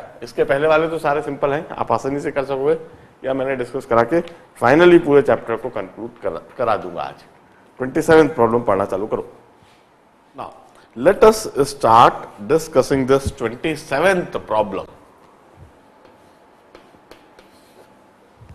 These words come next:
प्रॉब्लम को एक बार ध्यान से देखते हैं।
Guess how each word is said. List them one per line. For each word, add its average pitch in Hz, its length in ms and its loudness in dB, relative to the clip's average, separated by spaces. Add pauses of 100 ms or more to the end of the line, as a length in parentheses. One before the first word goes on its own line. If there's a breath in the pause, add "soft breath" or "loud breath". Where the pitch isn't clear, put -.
(760)
प्रॉब्लम 160 340 2
को 165 140 4
एक 147 100 0
बार 139 120 6
ध्यान 135 240 0
से 127 100 -4
देखते 104 280 -2
हैं। 165 100 -4